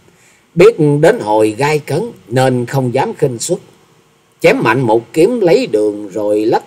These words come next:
thoát nhanh ra ngoài hai xích. Ngọc Đỉnh phu nhân tay xuất chưởng, trong miệng đột nhiên quýt sáo dài, nghe như tiếng hồ tiêu vang lên lanh lảnh.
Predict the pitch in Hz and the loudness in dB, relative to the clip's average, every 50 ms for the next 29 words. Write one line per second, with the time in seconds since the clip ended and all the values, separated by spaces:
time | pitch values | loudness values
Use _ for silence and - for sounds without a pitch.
0 | _ - - 185 233 254 - _ - - 123 135 135 127 123 123 120 113 131 127 | _ -12 -6 -6 -6 -6 -8 _ -12 -6 -4 -4 -2 -2 -2 -4 -4 -4 -4 -4
1 | 131 127 107 85 85 82 80 78 78 78 - 120 117 110 101 - - - - - | -4 -4 -6 -8 -8 -10 -10 -12 -14 -14 -14 -12 -12 -10 -10 -8 -8 -8 -10 -12
2 | _ _ _ _ _ _ _ _ _ _ _ _ _ _ _ _ _ - 135 151 | _ _ _ _ _ _ _ _ _ _ _ _ _ _ _ _ _ -4 -4 -2
3 | 156 151 165 262 247 - 202 190 180 175 175 170 165 170 170 170 170 156 156 156 | 2 2 2 2 2 2 4 4 6 4 4 4 4 2 0 0 -2 0 2 2
4 | 156 156 - 202 233 - - - - 170 185 - 202 220 _ - 151 147 135 117 | 0 0 2 0 0 0 -2 -6 -2 -2 -2 -2 -4 -10 _ -2 0 0 2 2
5 | 123 135 139 131 127 127 127 127 127 127 127 123 123 117 113 233 233 - - - | 2 2 2 2 0 0 0 -2 -4 -2 -2 -2 -2 0 0 0 0 0 -4 -6
6 | 156 180 214 214 - - 90 80 78 71 69 - - _ _ _ _ _ _ _ | -2 -2 -2 -2 -2 -2 -4 -4 -4 -6 -8 -12 -18 _ _ _ _ _ _ _
7 | _ - 131 143 143 139 143 139 135 131 131 131 131 - 180 214 262 208 - 98 | _ -2 0 0 2 2 2 4 4 4 4 2 2 4 2 2 2 0 -4 -4
8 | 98 95 90 90 - - 143 151 147 147 147 139 143 143 143 151 147 147 143 143 | -2 -2 -2 -2 0 2 2 4 4 2 2 0 -2 -2 0 0 0 0 0 0
9 | 143 143 139 143 139 113 80 80 - 170 | -2 -4 -6 -6 -8 -10 -12 -14 -16 -20